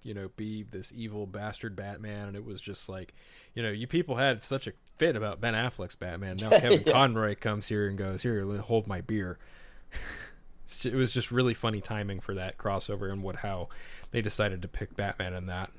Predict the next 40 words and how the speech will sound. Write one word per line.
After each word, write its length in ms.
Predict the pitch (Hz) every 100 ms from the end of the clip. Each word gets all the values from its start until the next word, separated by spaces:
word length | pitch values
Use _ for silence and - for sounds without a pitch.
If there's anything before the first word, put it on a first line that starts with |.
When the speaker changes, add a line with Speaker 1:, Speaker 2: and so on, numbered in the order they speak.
| - -
Speaker 1:
I, 100 | 95
I, 280 | 90 92 95 92
I 40 |
just 200 | 95 90
always 260 | 107 98 92
thought 160 | 98 -
that 120 | 98
was 140 | 90
funny. 240 | - 110 104
No, 180 | 131 135 - -
no 100 | 147
knock 220 | 123 107
to 80 | -
Kevin 240 | 110 87
Conroy 300 | 87 143 107
at 80 | 90
all. 100 | 85
He 80 | 101
did 160 | 104 87
a 40 |
fantastic 440 | - 98 101 92
job 240 | - 98 95
with 80 | 92
what 60 |
he 60 | 85
was 80 | -
handed, 280 | 123 95
as 140 | 87 95
always. 440 | 120 101 95 82 - - - - -
But 140 | 117
I 80 | 117
just, 200 | 104 -
I 100 | 117
just 160 | 98 -
found 180 | 110 101
it 80 |
absolutely 440 | 101 101 - 98 107
funny 240 | - 104
that 140 | 90 -
people 360 | 113 107 92